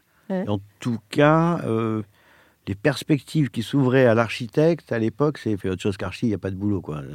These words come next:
Speaker 2: Il y avait, il y avait pas grand-chose à faire, c'était un peu compliqué. Surtout, moi, je venais de province, c'était encore plus difficile. Donc, euh, ouais, je, je n'imaginais pas grand-chose. Et si j'avais dû imaginer quelque chose, je pense que, bah, ce à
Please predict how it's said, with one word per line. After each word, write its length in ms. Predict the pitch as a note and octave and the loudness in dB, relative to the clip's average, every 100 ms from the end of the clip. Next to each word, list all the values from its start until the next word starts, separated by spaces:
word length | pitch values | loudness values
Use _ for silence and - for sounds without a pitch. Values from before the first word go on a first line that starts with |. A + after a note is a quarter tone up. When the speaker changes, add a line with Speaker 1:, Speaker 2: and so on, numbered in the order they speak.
| C2+ | -16
Speaker 2:
Il 60 | C#2+ | -16
y 20 | D2 | -14
avait, 140 | D2+ D#2+ - - - - | -14 -16 -18 -20 -20 -14
il 20 | |
y 20 | F#2+ | -8
avait 80 | |
pas 140 | G2 G#2 | -2 -2
grand-chose 360 | F#2 F#2+ G2+ | -2 -6 -4
à 60 | F#2 | -6
faire, 220 | - A2+ | -2 -4
c'était 140 | - F2+ | -4 -8
un 60 | |
peu 100 | - | -8
compliqué. 520 | G2+ G2 G2+ G2 A#2+ C#3 | -6 -6 -6 -4 -4 -4
Surtout, 280 | - A2+ G#2+ | -10 -6 -2
moi, 220 | G2+ G#2 G2 | 0 -2 -2
je 60 | |
venais 140 | G2 F#2 | -4 -8
de 40 | |
province, 340 | - F2 A#2+ - | -6 -4 -4 -6
c'était 120 | F2 | -10
encore 180 | - - | -10 -10
plus 120 | A2 | -8
difficile. 340 | G2+ G2+ E3 - - - - - - - - C#4 C#4 B3 - - - _ _ | -8 -8 -10 -12 -18 -20 -20 -20 -20 -20 -20 -20 -20 -20 -20 -20 -20 _ _
Donc, 120 | - G2+ - | -12 -8 -2
euh, 1000 | A2 A2 A2 G#2+ G#2+ G#2+ G#2 G2+ G#2 G#2 G2+ - _ _ _ _ - | 2 4 4 4 2 2 0 -2 -2 -6 -10 -16 _ _ _ _ -2
ouais, 100 | A#2+ | 2
je, 480 | G#2+ F#2 F#2+ F#2+ F#2 | 2 0 -4 -4 -6
je 140 | F2 G#2 | -6 -2
n'imaginais 480 | G#2 G#2+ G2 G#2+ | 0 0 0 -2
pas 160 | G2+ G#2+ | 0 0
grand-chose. 420 | G#2 G2+ C3+ C3+ | -2 -2 -2 -2
Et 220 | G#2+ G2+ | -2 -4
si 220 | G2 - G2+ | -4 -4 -2
j'avais 220 | G#2 G#2 | 0 0
dû 120 | G#2+ | 0
imaginer 360 | G#2+ G2+ G#2 G#2 | 0 0 -2 -4
quelque 140 | G2 | -4
chose, 140 | - B2+ | -2 -4
je 120 | G#2 | -4
pense 240 | A2 G#2+ | -4 -6
que, 800 | - - G2 G2 F#2+ F#2 F#2 F2+ E2+ | -6 -4 -2 -2 -2 -4 -4 -6 -6
bah, 140 | F#2 F#2 - - - - | -8 -8 -14 -20 -20 -8
ce 420 | F#2+ F#2 F2+ | -6 -4 -4
à 40 | F2+ | -6